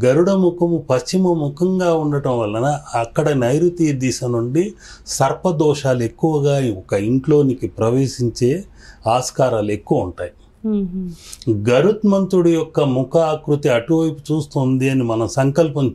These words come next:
Speaker 1: చేసుకున్న వెంటనే అటువైపు ఉన్న పుట్టలో గుట్టలో అక్కడ నుండి వచ్చే సర్పదోషములో మన ఇంట్లోకి ప్రవేశించవు.
Speaker 2: మ్మ్.
Speaker 1: తర్వాత, ఆ, ఉత్తర దిశగా ఆ వారాహస్వామి యొక్క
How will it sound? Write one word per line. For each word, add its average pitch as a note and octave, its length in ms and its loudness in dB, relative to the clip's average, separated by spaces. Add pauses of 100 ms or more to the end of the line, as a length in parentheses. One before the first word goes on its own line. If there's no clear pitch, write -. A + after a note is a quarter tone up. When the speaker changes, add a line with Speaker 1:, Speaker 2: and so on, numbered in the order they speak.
Speaker 1:
చేసుకున్న C3+ 460 0
వెంటనే F#2+ 680 -6 (460)
అటువైపు F3 560 2
ఉన్న C#3+ 240 2
పుట్టలో C#3+ 540 0
గుట్టలో C#3+ 580 0
అక్కడ B2 360 -2
నుండి B2+ 280 -2
వచ్చే A#2 320 0
సర్పదోషములో B2 960 -2
మన B2+ 240 -2
ఇంట్లోకి B2 560 0
ప్రవేశించవు. A2+ 800 -2 (480)
Speaker 2:
మ్మ్. F#3+ 520 -4 (480)
Speaker 1:
తర్వాత, F3 520 2 (800)
ఆ, B2 160 -2 (120)
ఉత్తర D#3 320 2
దిశగా A#2+ 760 -2 (520)
ఆ A#2+ 180 2
వారాహస్వామి A2+ 1120 -2
యొక్క G2+ 280 -6